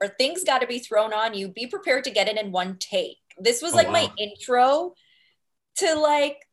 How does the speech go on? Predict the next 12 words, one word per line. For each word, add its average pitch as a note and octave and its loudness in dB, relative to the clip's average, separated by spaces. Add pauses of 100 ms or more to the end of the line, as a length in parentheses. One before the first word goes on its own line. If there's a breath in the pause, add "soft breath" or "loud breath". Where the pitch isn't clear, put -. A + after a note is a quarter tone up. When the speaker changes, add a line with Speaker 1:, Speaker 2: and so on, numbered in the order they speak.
(160)
Speaker 1:
film C#4+ 0
and C#4+ -6
T C#4 -4
V. C4 -4
And A3+ -2
there A3+ 0
was A#3+ -2
a A#3 -4
scene A#3+ -4
where G3 -4
this G3 -4
dude A3+ -6